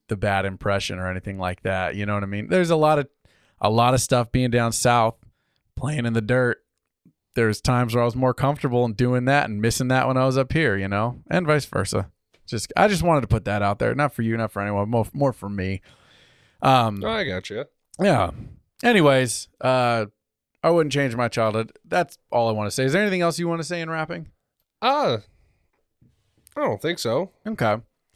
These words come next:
Speaker 1: right, well, let's do some plugs. Uh, you can check me out at Matt Rodolfi on Twitter. My TikTok is at Matt Tango. Obviously, check out my other podcast, They Might Be Bronies, with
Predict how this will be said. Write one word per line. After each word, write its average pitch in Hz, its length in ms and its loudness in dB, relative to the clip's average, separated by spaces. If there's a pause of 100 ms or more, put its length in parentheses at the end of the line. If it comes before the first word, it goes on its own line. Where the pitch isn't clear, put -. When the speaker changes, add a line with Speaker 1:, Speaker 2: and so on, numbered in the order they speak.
(360)
Speaker 1:
right, 294 180 4
well, 208 120 4
let's 214 100 2
do 226 120 0
some 196 200 -2
plugs. 165 340 4
Uh, 143 340 2 (680)
you 143 120 -10
can 135 160 -4
check 139 300 2
me 147 180 0
out 143 240 4
at 117 360 0
Matt 117 240 0
Rodolfi 117 440 0
on 107 120 -4
Twitter. 175 400 0 (260)
My 107 160 0
TikTok 117 480 -2
is 101 180 -6
at 113 200 0
Matt 113 320 -2
Tango. 160 500 -2 (440)
Obviously, 113 460 0
check 117 260 0
out 113 160 2
my 110 140 0
other 107 140 0
podcast, 113 600 0
They 110 100 -2
Might 107 220 -2
Be 110 80 -2
Bronies, 113 540 0
with 101 240 -2